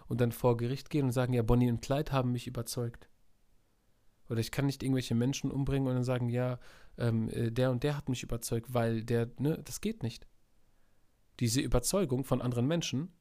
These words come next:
kann durchaus passieren, dass man motiviert wird.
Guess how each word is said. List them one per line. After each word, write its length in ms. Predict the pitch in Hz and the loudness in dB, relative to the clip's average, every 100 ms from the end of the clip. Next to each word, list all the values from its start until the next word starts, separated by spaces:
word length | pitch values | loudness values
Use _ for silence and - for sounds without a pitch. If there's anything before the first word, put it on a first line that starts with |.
| _ _ - - - | _ _ -20 -20 -2
kann 180 | 120 113 | 2 2
durchaus 300 | 110 113 - | 0 -2 -2
passieren, 380 | 110 - 185 | -2 0 -2
dass 180 | 147 - | -4 -6
man 280 | 127 113 117 - | -6 -6 -6 -2
motiviert 520 | 123 120 110 180 - | 0 0 0 -2 -2
wird. 240 | 113 - | -10 -10